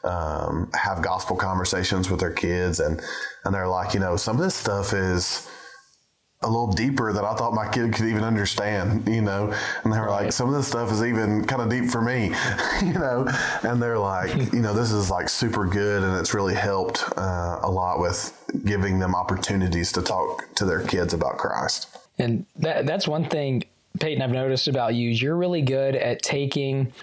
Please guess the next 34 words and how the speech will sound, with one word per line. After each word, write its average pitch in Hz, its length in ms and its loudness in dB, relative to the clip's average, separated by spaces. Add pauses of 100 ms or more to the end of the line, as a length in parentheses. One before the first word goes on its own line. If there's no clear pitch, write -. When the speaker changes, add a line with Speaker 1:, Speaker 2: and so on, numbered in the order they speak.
(120)
Speaker 2:
whether 151 380 2
it's 131 180 0
a 120 80 2
teaching 185 460 0
you've 160 160 2
gotten 147 240 0
at 127 40 0
a 120 60 0
conference 147 640 0
or 135 100 0
a 120 40 0
conversation, 127 880 0
and 123 160 0
you 147 120 0
immediately 143 500 0
think 123 300 -2
how 127 160 0
to 127 80 2
apply 110 480 0
it. - 360 -4
And 120 220 0
so 117 440 0
that's 143 280 0
something 151 320 0
I've 127 180 0
noticed 127 540 0 (240)
over 139 260 0
the 131 120 0
year, 135 520 0
connecting 135 460 0
with 127 180 2
you 123 340 0
several 127 340 0
times, 127 580 0